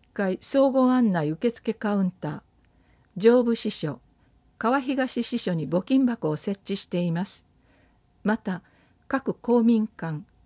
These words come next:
各交流センターでも募金を受け付けています。皆さんの温かいご支援をお願いします。募金箱設置期間は、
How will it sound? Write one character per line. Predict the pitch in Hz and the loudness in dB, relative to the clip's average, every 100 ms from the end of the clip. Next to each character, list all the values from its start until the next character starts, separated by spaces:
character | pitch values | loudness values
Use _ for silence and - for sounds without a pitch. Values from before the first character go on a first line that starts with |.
| _ _ | _ _
各 | 240 240 165 | -6 -4 -6
交 | - 254 | 0 2
流 | 262 262 | 2 0
セ | - 254 | 0 0
ン | 233 | 0
タ | 202 190 | -2 -2
ー | |
で | 208 | -2
も | 196 165 - | -2 -4 -4
募 | 170 | -4
金 | - 214 208 | 0 2 2
を | 196 | 0
受 | 190 247 | -2 -4
け | |
付 | - 240 | -4 -8
け | 226 | -4
て | |
い | 214 208 | -2 0
ま | 202 | -2
す。 | - - _ _ _ _ _ _ _ _ | -6 -14 _ _ _ _ _ _ _ _
皆 | 220 233 | 4 4
さ | 254 214 | 2 -2
ん | 196 | -2
の | 175 | 0
温 | 185 196 247 254 | -2 -4 -4 -2
か | 262 | 0
い | 247 | 0
ご | 170 | 0
支 | 208 - | -2 0
援 | 277 233 | 2 2
を | 165 | 2
お | - | -2
願 | 175 170 170 | -4 -4 -6
い | |
し | 170 - | -6 -6
ま | 175 208 | -4 -4
す。 | - _ _ _ _ _ _ _ _ _ _ _ 208 | -10 _ _ _ _ _ _ _ _ _ _ _ 0
募 | 226 | 0
金 | 294 294 | 2 2
箱 | 233 - | 2 0
設 | 147 - 202 | -6 -6 -8
置 | - 240 | -6 -6
期 | - | -6
間 | - 185 165 | -6 -4 -4
は、 | 160 | -6